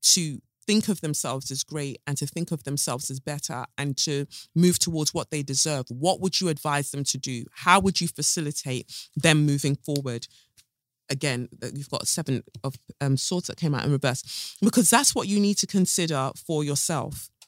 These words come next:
Like, you are a beautiful expression.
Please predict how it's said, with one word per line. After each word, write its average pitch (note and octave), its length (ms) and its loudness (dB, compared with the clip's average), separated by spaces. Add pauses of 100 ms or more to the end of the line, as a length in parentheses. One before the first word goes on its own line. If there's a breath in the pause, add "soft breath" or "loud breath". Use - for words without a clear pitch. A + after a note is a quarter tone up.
(680)
Like, E3 320 6 (380)
you G#3+ 380 2
are D3+ 400 6 (120)
a D#3+ 80 0
beautiful F3 680 0
expression. C#3+ 720 0